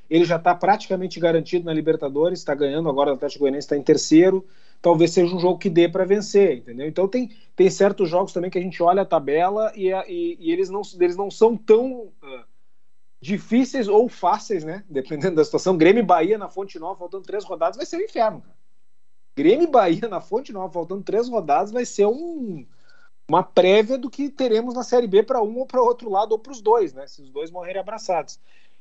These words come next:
Então, como foi, né? Grêmio e, e Santos agora. Então, assim,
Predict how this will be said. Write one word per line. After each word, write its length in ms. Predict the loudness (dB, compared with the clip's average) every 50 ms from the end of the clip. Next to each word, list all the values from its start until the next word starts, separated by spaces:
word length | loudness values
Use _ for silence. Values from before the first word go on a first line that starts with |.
| -16 -12
Então, 500 | -12 -12 0 4 6 6 6 4 2 0 -2 -4 0
como 180 | 2 2 4 2
foi, 260 | 2 4 4 4 4
né? 280 | 2 0 -4 -6 -8 -10
Grêmio 460 | -6 -2 0 0 0 0 0 -2 -2
e, 400 | -2 -2 -2 -4 -4 -6 -6 -6
e 40 | -8 -8
Santos 400 | 2 4 4 4 4 2 -2 -6
agora. 340 | -4 -4 -4 -6 -6 -8
Então, 300 | -10 -10 -8 -6 -6 -6
assim, 400 | -8 -10 -10 -10 -10 -10 -10 -14